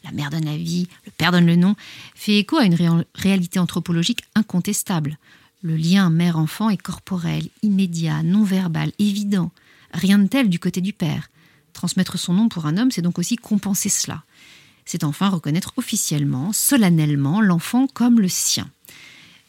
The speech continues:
Voilà donc tout ce qu'il faut avoir en tête pour comprendre la perpétuation de cette tradition, certes patriarcale, mais pas que. Alors qu'en sera-t-il demain ?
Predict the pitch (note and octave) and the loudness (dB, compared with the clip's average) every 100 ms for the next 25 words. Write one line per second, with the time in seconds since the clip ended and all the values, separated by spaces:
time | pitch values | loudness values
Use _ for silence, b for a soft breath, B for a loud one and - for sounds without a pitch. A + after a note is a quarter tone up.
0 | - G2 F3+ A3+ A#3+ C4+ D#4 - _ - | -16 -6 -2 2 4 4 2 -2 _ -8
1 | E4+ C#4+ B3+ A3 G#3+ G3+ D4+ - - G#3 | -4 -2 0 2 2 2 0 -4 -4 -4
2 | - B3+ F3 A#3 - - G#3 F#3+ F#3 C#4 | 0 0 2 -2 -2 -2 -2 -2 -2 0
3 | C4+ F#3+ - F#3 F#3 - G3+ - F3 - | 0 -2 -4 -4 -4 -2 -2 -2 -4 -4
4 | E3 - F#3+ F#3 C4+ B3 F#3 E3+ C#3+ - | -6 -4 -6 -6 -2 2 2 0 -6 -8
5 | - F#3 - _ _ - B B B B | -4 -4 -4 _ _ -12 B B B B
6 | B G3+ - E4+ D#4+ D4 F4+ G#3+ D3+ | B -4 0 0 2 2 4 4 4